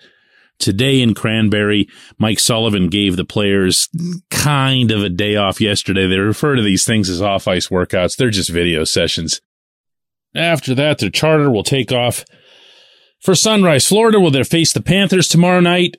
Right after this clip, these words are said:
and then onward to Raleigh, North Carolina, to face the Hurricanes on Sunday. That's not a picnic trip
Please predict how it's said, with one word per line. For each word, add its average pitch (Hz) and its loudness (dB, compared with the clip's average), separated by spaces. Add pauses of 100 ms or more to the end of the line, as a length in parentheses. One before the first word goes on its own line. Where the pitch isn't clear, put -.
and 127 2
then 151 2 (460)
onward 135 2 (600)
to - 0
Raleigh, 135 2
North 120 0
Carolina, 113 2
to 98 2
face 104 0 (720)
the 92 -2
Hurricanes 110 0 (420)
on 95 -2 (180)
Sunday. 117 0 (1500)
That's 143 0
not 156 4
a 120 2
picnic 143 -2
trip - -2